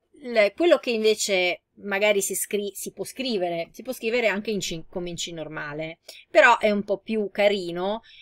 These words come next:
eh, andare a scrivere l'incremento, la parte incrementale di, della I, invece di scrivere I uguale a I più uno come I più più.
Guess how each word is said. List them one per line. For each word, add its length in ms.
eh, 200
andare 360
a 60
scrivere 500
l'incremento, 880
la 140
parte 400
incrementale 720
di, 340
della 260
I, 180
invece 300
di 60
scrivere 320
I 200
uguale 320
a 20
I 140
più 200
uno 440
come 540
I 120
più 180
più. 300